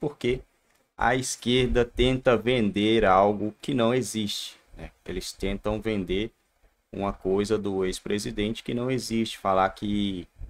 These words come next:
o Brasil voltou ao normal, falar que o país estava numa decadência, que o Brasil não tinha negócio fechado, que isso, que aquilo, só que a gente não vê nada acontecer de bom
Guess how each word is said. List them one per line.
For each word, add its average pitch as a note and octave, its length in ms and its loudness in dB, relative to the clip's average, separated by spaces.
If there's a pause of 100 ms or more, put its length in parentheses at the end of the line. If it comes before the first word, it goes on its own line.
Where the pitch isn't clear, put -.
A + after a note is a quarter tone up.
(380)
o - 160 -16
Brasil G#2 440 0
voltou G2+ 560 -2
ao G#2 80 0
normal, G2 880 2
falar F#2+ 380 0
que - 120 -8
o G2+ 40 -6
país G2 400 0
estava G2+ 360 -2
numa G2 180 -4
decadência, G2 1120 -4
que - 160 -10
o G2+ 40 -6
Brasil G2 360 0
não G#2 160 -2
tinha G#2 280 -4
negócio G2 420 -4
fechado, G2 1000 0 (440)
que A#2+ 100 -2
isso, A2 320 0
que C#3 80 0
aquilo, C3+ 320 0
só - 220 2
que D#3 320 -4
a D#3+ 100 0
gente C3+ 320 0
não C3+ 180 0
vê B2 140 2
nada B2 720 2
acontecer G2+ 680 -2
de G#2 120 -4
bom G2+ 360 -2